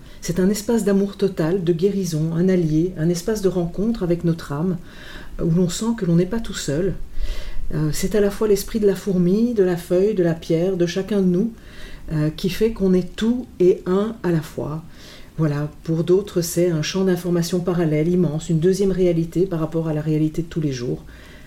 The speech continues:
mais aussi, mais tout aussi réel et important. C'est l'invisible prêt à apparaître. Et du coup, Manuel, pour toi, c'est comment, comment compléterais-tu cette phrase ? « L'invisible pour moi, c'est, et la relation que j'entretiens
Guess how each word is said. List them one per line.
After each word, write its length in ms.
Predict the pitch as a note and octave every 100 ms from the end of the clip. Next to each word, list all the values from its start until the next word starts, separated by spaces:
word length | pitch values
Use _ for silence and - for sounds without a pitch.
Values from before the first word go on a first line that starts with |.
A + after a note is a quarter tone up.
| -
mais 180 | D#3+ E3
aussi, 380 | E3+ - G3+ E3
mais 140 | D#3+
tout 240 | D#3 A#3 G#3+
aussi 220 | - F#3+
réel 340 | F#3+ E3 F3
et 60 | D#3+
important. 520 | D#3 D#3+ - C3+ D#3+ - - - -
C'est 160 | D#3+
l'invisible 720 | F3 G3 F3 D#3 E3+ F3 F3
prêt 340 | F3 - E3+ -
à 80 | C3+ -
apparaître. 680 | C#3 B2+ A#2 - - - - - - - - - - - - - - - -
Et 80 | E3+
du 120 | F3
coup, 200 | - G3+
Manuel, 400 | F3+ D3+ D3 D3
pour 260 | D3 E3+ -
toi, 340 | - C3+ C3+ - - - - - - - - -
c'est 160 | - -
comment, 560 | E3 F#3+ A#3+ G#3+ F#3 D#3+
comment 340 | - F3+ F#3+ G3
compléterais-tu 720 | F#3+ G3+ - G3 - E3 G3
cette 220 | F#3+ D3+
phrase ? « 340 | - D3+ D#3 D#3+
L'invisible 560 | E3 D#3 D#3 D#3+ E3
pour 180 | D#3+ D3+
moi, 180 | D3 C#3
c'est, 400 | - - D#3 E3+ - C3+
et 100 | C3+
la 80 |
relation 400 | C3+ C#3+ C#3 E3
que 140 | E3 C3
j'entretiens 520 | C3 C3 B2+ -